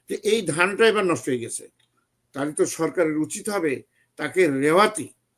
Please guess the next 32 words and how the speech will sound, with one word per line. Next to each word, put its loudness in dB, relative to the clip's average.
লোন 8
না, 0
লোন -2
না, -8
তাকে -2
এমনি 2
সাহায্য -4
হিসেবে 0
দিতে -6
হবে। -6
না 2
হলে 2
তো, -2
তো -2
কয়েকদিন -4
পরে 0
হোমলেস -2
হবে, -8
ও 0
তো 6
রিক্সা 2
চালাতে 0
চলে 2
যাবে 2
আপনার -4
ঢাকা -2
শহরে। 0
কথা 4
বলছেন? 6
বা 6
ও, 2
ও 2